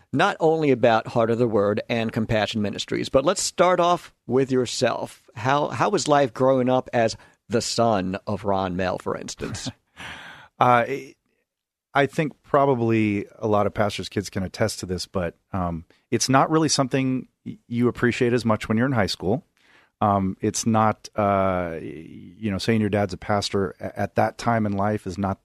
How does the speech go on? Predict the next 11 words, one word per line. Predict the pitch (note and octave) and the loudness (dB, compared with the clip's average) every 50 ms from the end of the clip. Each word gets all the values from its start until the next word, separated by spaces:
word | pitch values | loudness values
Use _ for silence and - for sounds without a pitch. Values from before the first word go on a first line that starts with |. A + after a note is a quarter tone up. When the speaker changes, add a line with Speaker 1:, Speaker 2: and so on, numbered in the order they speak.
| _ _ | _ _
Speaker 2:
kinda, | - A#2+ G#2+ G2 D2 | -2 -2 -2 -2 -4
kinda | - - D3 C#3+ | -2 0 2 4
not | B2+ B2 A2+ - | 4 4 2 2
the | - | -2
cool | - - - A2+ A2 | -4 0 0 0 2
kid | - - A#2 G#2 G2+ | 2 0 0 0 -2
thing. | - - A2 A2+ B2 B2 A#2+ _ _ _ - | -2 0 0 2 0 -2 -4 _ _ _ -2
Um, | A2 G2+ G2 F#2+ F#2 F2 F2 - - - - - - _ _ _ _ _ _ _ | 0 0 0 0 -2 -4 -6 -8 -12 -18 -20 -20 -20 _ _ _ _ _ _ _
and, | - A2+ A2 G#2+ G2+ G2+ G2 | 0 2 4 4 4 2 2
uh, | F#2+ F#2+ F#2 F#2 F#2 - - | 2 2 2 0 -2 -4 -6
a-, | - - - - - - F2+ | -10 -12 -12 -12 -14 -14 -18